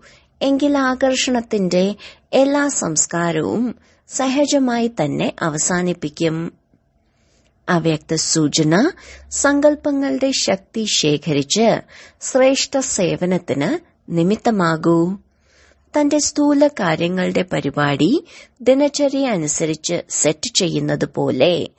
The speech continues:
തന്റെ മനസ്സാ സമർത്ഥ സ്ഥിതിയുടെ പരിപാടി സെറ്റ് ചെയ്യൂ.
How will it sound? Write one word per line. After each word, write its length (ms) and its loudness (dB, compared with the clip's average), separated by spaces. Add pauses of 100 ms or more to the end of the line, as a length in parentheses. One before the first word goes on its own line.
(500)
തന്റെ 200 2
മനസ്സാ 600 -2
സമർത്ഥ 580 -4
സ്ഥിതിയുടെ 720 -6
പരിപാടി 720 -2 (280)
സെറ്റ് 380 -2
ചെയ്യൂ. 640 0